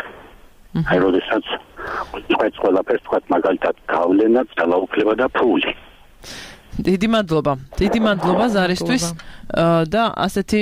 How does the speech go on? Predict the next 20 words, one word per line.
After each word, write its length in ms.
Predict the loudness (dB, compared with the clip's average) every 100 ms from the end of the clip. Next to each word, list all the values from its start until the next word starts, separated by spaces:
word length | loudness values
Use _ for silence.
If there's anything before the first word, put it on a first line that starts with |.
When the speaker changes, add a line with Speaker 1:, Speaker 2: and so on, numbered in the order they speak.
| 0
Speaker 1:
შეკითხვისთვის 840 | -2 -2 -2 -2 -2 -4 -2 -4
საზოგადოებაში, 580 | 0 0 0 0 0 0
სადაც 220 | 0 -2
სოციალური 560 | 0 -4 0 2 2 2
უსამართლობაა, 800 | 2 0 0 0 -2 0 2 2 0 -10 -12 -12
სადაც, 640 | -8 -2 0 0 -2 -4 0
ა, 260 | 2 2 0 -4 -8 -12 -16 -20 -20 -20 -12
პროცესებს 580 | -2 -2 0 0 0 -2
განაპირობებს 800 | 0 0 0 2 2 0 0 0
არა, 260 | 2 2 0 -2 -14 -18 -20 -16 -18 -6
ეს 340 | 0 0 0
უფრო 320 | -2 0 0 0
საკითხი 420 | 0 -2 -2 2
არის 220 | 2 2 0
რწმენის 520 | -2 -4 -2 0 0 -2
იმისა, 340 | -2 -2 -2
ვთქვათ, 400 | -4 -2 -2 0
ამ 60 | 0
მომრჩევლის, 580 | 0 0 0 2 0 0
რამდენად 480 | -2 0 0 0